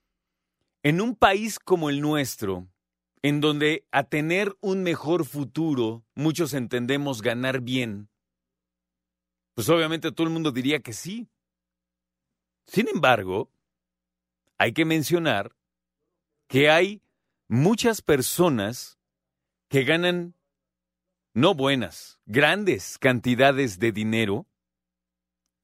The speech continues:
y no, no estudiaron más allá de,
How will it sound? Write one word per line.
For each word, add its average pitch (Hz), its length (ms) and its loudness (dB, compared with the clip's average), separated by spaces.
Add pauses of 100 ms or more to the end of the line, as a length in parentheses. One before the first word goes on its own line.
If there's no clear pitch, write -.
y 208 120 2
no, 233 540 4
no 202 180 2
estudiaron 214 600 2
más 202 220 0
allá 190 480 4
de, 151 720 0